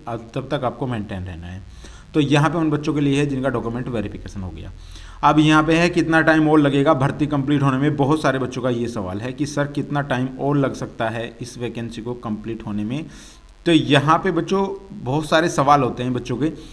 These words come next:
देखिए vacancy अपने हिसाब से complete होती है। <clears throat> मैंने आपको बताया था दिसंबर के लगभग last में, दिसंबर में ये क-, भर्ती complete हो जाएगी, मैंने आपको ये बताया था। और हो सकता है ये जनवरी में चले जाए,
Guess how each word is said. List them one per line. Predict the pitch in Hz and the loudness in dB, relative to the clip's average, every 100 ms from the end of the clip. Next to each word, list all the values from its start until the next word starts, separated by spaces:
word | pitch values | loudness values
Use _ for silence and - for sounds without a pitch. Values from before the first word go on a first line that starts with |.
| - - - 156 | -14 -14 -2 2
देखिए | 160 220 220 - 143 | 6 4 2 -4 -2
vacancy | 147 170 160 196 | 0 2 2 2
अपने | 175 180 | 4 4
हिसाब | 151 135 123 | 4 4 2
से | - 151 | 2 -2
complete | 151 127 110 143 127 | 0 -4 0 0 0
होती | 117 120 | -4 -2
है। | 139 - - | -4 -6 -6
<clears throat> | 160 139 143 127 | -2 0 0 2
मैंने | 147 165 | 2 4
आपको | 165 165 | 4 4
बताया | 147 127 120 | 4 2 2
था | 147 | 0
दिसंबर | 131 147 147 147 | 0 2 2 2
के | 143 | 2
लगभग | 139 120 123 135 - - - - - - - - - - - - 120 | 0 0 2 0 -2 -18 -20 -20 -20 -20 -20 -20 -20 -20 -20 -12 -2
last | 131 131 131 | 2 2 2
में, | 135 151 151 - - - - | 0 0 -4 -14 -20 -16 -2
दिसंबर | 127 156 151 151 | 0 2 2 2
में | 143 147 | 4 4
ये | 147 | 2
क-, | 143 | 0
भर्ती | 123 120 120 139 | -2 -2 -4 -4
complete | 123 101 110 104 | -4 -4 -4 -6
हो | 95 | -6
जाएगी, | 92 87 92 95 - | -8 -8 -10 -12 -12
मैंने | 113 123 | -8 -6
आपको | 123 120 131 | -6 -4 -4
ये | 113 123 | -2 -2
बताया | 113 107 98 | -4 -6 -6
था। | 135 | -8
और | 170 143 | -6 -6
हो | - 131 | -4 -4
सकता | 165 - - | -2 -4 -2
है | 131 | 0
ये | 139 | 0
जनवरी | 120 123 120 127 | 0 -2 -2 -2
में | 131 120 | -2 -4
चले | 113 110 | -2 0
जाए, | 123 | -2